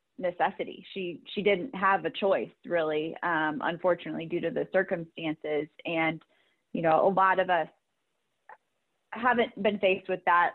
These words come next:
that level of hardship. And so I'm curious,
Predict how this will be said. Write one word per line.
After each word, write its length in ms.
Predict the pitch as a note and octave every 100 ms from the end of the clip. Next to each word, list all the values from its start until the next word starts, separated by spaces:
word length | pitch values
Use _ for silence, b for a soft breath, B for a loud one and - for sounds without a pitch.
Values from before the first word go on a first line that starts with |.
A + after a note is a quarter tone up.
| -
that 200 | F#3 F3+
level 340 | F#3 E3+ D#3
of 80 | D#3 -
hardship. 540 | F3+ F3 - F3 E3 - -
And 140 | F#3 -
so 260 | F#3 E3+ - -
I'm 120 | G#3+ G3
curious, 440 | C4 B3+ B3 A3+